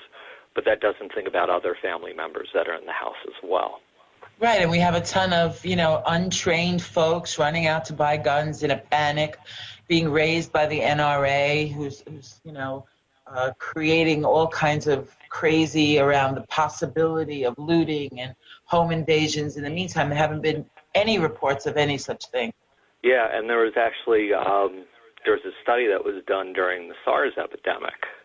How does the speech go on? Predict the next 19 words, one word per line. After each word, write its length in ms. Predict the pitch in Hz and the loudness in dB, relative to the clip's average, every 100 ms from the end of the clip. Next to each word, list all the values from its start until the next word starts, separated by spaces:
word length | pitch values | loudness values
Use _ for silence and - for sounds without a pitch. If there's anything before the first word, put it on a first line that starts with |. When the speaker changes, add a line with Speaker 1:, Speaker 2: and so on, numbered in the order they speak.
| _ _ - | _ _ -6
Speaker 1:
Um, 460 | 87 85 85 82 - _ - - | -2 -2 -4 -10 -20 _ -20 -6
you 80 | 92 | -2
know, 80 | 90 | -2
you 140 | 90 | -2
could 140 | 95 - - | -2 0 2
argue 560 | 92 90 92 92 92 - - | 2 2 -2 -2 -6 -12 0
very 240 | 90 92 - | 2 2 0
similar 300 | 95 92 92 | -4 0 0
to 120 | 85 | 0
what's 220 | 87 90 | -2 -2
going 280 | - 95 90 | 0 0 0
on 200 | 90 90 87 | -2 -2 0
here, 320 | 98 90 87 | 2 2 0
where 480 | 80 87 87 87 87 _ | 0 2 2 0 -4 _
overseas 800 | - 90 - - - 139 - 98 95 - 87 | 2 2 0 -10 -4 -2 2 0 -2 -8 0
they 140 | 92 - | 0 0
saw 260 | 98 95 95 _ | 0 2 0 _
the 140 | 98 95 _ - | -16 -16 _ -4
increase 640 | 98 98 - - 92 | -4 -4 -8 -4 -4